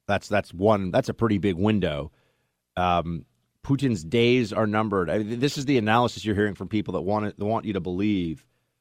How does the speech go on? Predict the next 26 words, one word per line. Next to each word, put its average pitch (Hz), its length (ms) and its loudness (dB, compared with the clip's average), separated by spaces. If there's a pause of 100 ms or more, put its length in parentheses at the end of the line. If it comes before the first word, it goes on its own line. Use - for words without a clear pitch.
(180)
that 101 80 -4
the 117 160 -2
international 127 560 2
community 104 840 2
and, 87 240 -2
and 92 220 -2
that 90 240 -2
the 90 240 0
international 117 560 2
institutions 117 720 -2
that 104 120 0
exist 101 500 0 (600)
are, 101 200 2
are 104 140 4
somehow 113 500 4
going 107 200 2
to 95 60 -4
be 101 120 0
enough 104 240 2
to - 100 -10
stop 104 380 0
the 110 100 -2
Russian 92 440 0
war 101 180 2
machine. 80 640 -4 (500)
And 82 360 -2